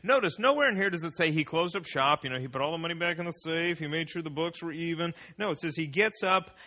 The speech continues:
and follows him, leaves it. He leaves it all. So, so far it seems that when Jesus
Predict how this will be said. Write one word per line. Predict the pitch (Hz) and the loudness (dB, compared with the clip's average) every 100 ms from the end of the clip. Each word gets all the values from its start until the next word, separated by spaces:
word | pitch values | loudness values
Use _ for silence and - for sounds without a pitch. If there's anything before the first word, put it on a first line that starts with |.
| - | -6
and | 156 - | -4 2
follows | 170 165 123 | 4 4 2
him, | 127 123 | -2 -2
leaves | 156 208 196 127 | 2 2 2 -2
it. | 101 - - - - _ - | -8 -10 -14 -14 -18 _ -12
He | |
leaves | 127 160 185 196 190 160 - - _ _ _ _ - | -4 -2 0 -2 -4 -8 -14 -18 _ _ _ _ -10
it | 135 | -8
all. | 113 95 85 87 113 _ _ _ _ _ _ _ _ _ _ _ _ | -8 -10 -12 -18 -20 _ _ _ _ _ _ _ _ _ _ _ _
So, | 160 269 | -2 0
so | |
far | 233 220 | 4 4
it | 185 - | 4 0
seems | 208 185 | -2 0
that | 180 | -2
when | 170 | -4
Jesus | 147 196 196 185 | -4 -4 -2 -4